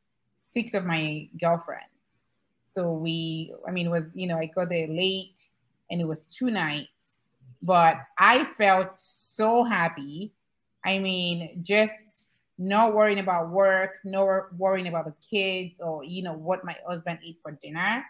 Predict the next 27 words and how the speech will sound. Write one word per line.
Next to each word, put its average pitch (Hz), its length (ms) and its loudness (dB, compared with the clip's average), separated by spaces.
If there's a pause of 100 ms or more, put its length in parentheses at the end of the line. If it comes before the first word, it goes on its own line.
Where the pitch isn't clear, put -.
(440)
but 190 100 -6 (120)
really 214 340 -2
and 190 140 -2
truly 196 480 -6
just - 540 -8 (380)
connecting 190 640 -4
with 170 200 -6
those 175 260 -6
six - 300 -12
women. 190 300 -4
I 170 120 -2
had 165 180 -4
not 170 380 -6
seen 190 180 -6
them 175 180 -2
in, 160 140 -4
like, 147 220 -10 (760)
before 202 380 -2
the 196 80 -2
pande-, 165 340 -4
since 185 240 -8
before 185 240 -4
the 175 80 -2
pan-, 165 260 -8 (140)
pandemic, 156 440 -4 (120)
right? 165 360 -4
So 175 460 0